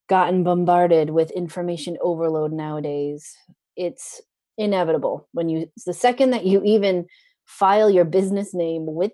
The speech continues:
the state that you live in, you're gonna start getting emails from web developers. Some of them are from America, some are from India. They have list buying services.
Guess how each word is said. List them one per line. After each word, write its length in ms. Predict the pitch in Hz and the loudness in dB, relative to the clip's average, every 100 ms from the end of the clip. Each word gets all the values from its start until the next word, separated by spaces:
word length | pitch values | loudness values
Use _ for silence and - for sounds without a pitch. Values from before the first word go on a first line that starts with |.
| - | -6
the 80 | 175 | -8
state 380 | - 214 233 214 | -4 -2 -2 -4
that 180 | 185 185 | -4 -2
you 100 | 185 | -2
live 180 | 220 | 0
in, 220 | 185 170 170 | 0 0 -2
you're 140 | 170 | -6
gonna 180 | 190 233 | -6 -8
start 260 | - 196 | -6 -4
getting 200 | 185 185 | -4 -4
emails 420 | 151 170 196 220 - | -6 -6 -4 -6 -6
from 460 | 226 240 277 285 _ _ 285 | -8 -4 -4 -6 _ _ -2
web 140 | 320 | 2
developers. 720 | 240 185 156 160 147 143 156 - | 2 2 0 -2 -4 -8 -8 -14
Some 160 | - 190 | -12 -8
of 80 | 208 | -6
them 140 | 214 | -6
are 80 | 220 | -8
from 180 | 214 202 | -8 -8
America, 500 | 190 185 202 208 208 | -6 -8 -6 -8 -8
some 200 | 185 190 | -8 -10
are 40 | |
from 200 | 185 175 | -10 -8
India. 500 | 175 190 196 185 190 - _ _ _ _ | -6 -4 -2 -2 -6 -10 _ _ _ _
They 80 | 165 | -4
have 200 | 165 160 | -2 0
list 280 | 175 190 190 | 0 -2 -4
buying 260 | 185 185 | -4 -4
services. 840 | 180 180 180 - 185 185 180 - | -4 -4 -4 -4 -2 0 -2 -8